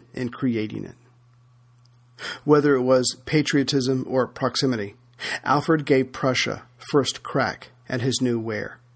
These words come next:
But he didn't even make it past the main gate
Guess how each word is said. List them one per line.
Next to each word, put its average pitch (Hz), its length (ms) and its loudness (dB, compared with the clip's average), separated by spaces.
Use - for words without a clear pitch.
But 135 300 2
he - 160 -4
didn't 147 400 2
even 139 260 2
make 131 240 0
it - 200 -4
past 127 340 0
the 131 80 2
main 127 340 0
gate 117 340 -4